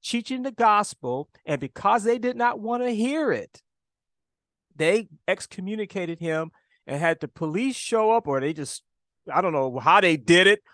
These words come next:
whether they had the police show up or just had deacons or people below him just remove him, but they put him out of the church. And what you're seeing now in the church,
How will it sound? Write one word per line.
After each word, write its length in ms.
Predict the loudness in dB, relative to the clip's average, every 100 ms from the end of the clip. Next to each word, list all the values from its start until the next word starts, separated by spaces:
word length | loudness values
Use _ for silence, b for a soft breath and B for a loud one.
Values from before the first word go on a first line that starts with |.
| b
whether 180 | -2 2
they 80 | 2
had 140 | 2
the 60 | 0
police 360 | -4 -4 -6
show 280 | -4 0 2
up 140 | 0 -2
or 60 |
just 180 | -6 -2
had 340 | 2 0 -2
deacons 460 | -2 -2 0 -2 -2
or 60 | -8
people 260 | -8 -8
below 300 | -4 0 0
him 240 | 0 -4 -6
just 200 | -10 -8
remove 480 | -8 -4 -2 -2
him, 280 | -2 -6 -8 B B _
but 120 | 0
they 120 | 2
put 280 | 2 0 -2
him 220 | -2 -6 -4 4
out 280 | 6 6 2
of 220 | -2 -2 _
the 120 | -14
church. 560 | -6 -2 -2 -6 -16 -20 _ _ _ _ 2
And 500 | 4 6 6 4 2 -6
what 380 | -4 0 0 0
you're 100 | -2
seeing 680 | -4 -2 0 0 0 0
now 460 | 2 2 4 4 2
in 160 | -2 -8
the 100 | -10
church, 680 | -6 2 4 4 -2 -20